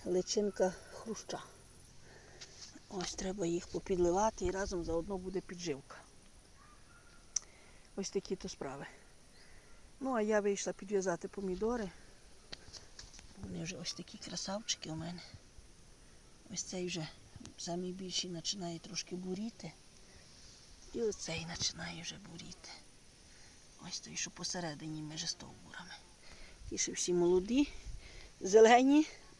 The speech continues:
Ось такі. Я їх попідв'язувала. Листя пообтинала, щоб сонце було їм краще доступ. Ось зараз тут по полю ще.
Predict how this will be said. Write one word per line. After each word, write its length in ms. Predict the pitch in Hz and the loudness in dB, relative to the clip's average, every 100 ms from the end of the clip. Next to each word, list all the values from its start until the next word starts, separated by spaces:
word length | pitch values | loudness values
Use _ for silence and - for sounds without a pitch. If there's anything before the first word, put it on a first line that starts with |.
| - | -12
Ось 240 | 208 - | -10 -8
такі. 460 | - - - 233 262 - - - - - - - | -8 -6 -2 -2 -2 -12 -20 -20 -20 -20 -16 -2
Я 160 | 180 | 2
їх 180 | 165 - | 2 0
попідв'язувала. 1080 | - 185 196 185 175 160 165 226 226 240 262 - - - - - - - - - - | -4 -4 -2 4 6 6 4 2 4 6 4 -2 -12 -14 -14 -12 -14 -14 -18 -18 -2
Листя 420 | 208 208 - - | 4 4 4 0
пообтинала, 800 | 180 196 185 - 160 170 175 202 | 0 2 0 0 0 0 2 2
щоб 180 | 208 - | 0 -2
сонце 380 | - 226 233 - | -4 -4 -2 -2
було 220 | 214 226 | 0 2
їм 180 | 233 226 | 2 0
краще 400 | - 220 214 202 | 0 0 2 0
доступ. 440 | 208 214 - 233 - - - - - - - - - - - - - 220 | 2 2 0 -12 -14 -18 -20 -20 -20 -20 -20 -20 -20 -20 -20 -20 -14 -6
Ось 140 | 208 196 | -4 -2
зараз 280 | 175 165 156 | -2 -2 -4
тут 360 | - - - - - - - - - - - | -8 -8 -8 -10 -12 -14 -16 -12 -14 -12 2
по 140 | 214 | 2
полю 420 | - 214 254 277 | 4 2 2 2
ще. 280 | - 285 | 4 4